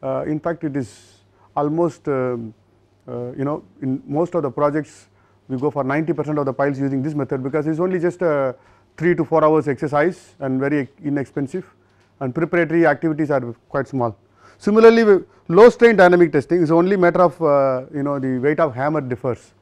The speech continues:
otherwise the methodology is almost similar. Then the lo-, load cell, uh, test using, uh, O cell methods, which is little bit expensive, but then it can offer you the real,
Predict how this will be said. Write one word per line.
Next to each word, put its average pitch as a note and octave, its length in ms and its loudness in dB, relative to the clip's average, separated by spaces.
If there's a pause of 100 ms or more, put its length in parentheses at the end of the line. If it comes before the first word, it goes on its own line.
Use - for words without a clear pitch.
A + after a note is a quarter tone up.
(220)
otherwise D3 380 -2
the C#3+ 80 -8
methodology D3 500 -2
is C3+ 240 -4
almost D3 320 -4
similar. D3 300 -4 (560)
Then D3+ 160 0
the D3 80 4
lo-, D3+ 220 4
load D3+ 260 4
cell, D#3+ 320 2
uh, C3+ 140 2
test D#3+ 360 -2
using, D#3 480 2
uh, C#3 40 -2
O C3+ 200 2
cell D3 200 0
methods, D3 440 -2
which C#3+ 160 -4
is - 320 -6 (380)
little B3 240 -4
bit B3 100 2
expensive, F#3 460 0
but E3 160 0
then F3+ 120 0
it D#3+ 140 -2
can D#3+ 140 -2
offer D#3 320 0
you E3+ 180 0
the C#3+ 140 -2
real, D3 280 -2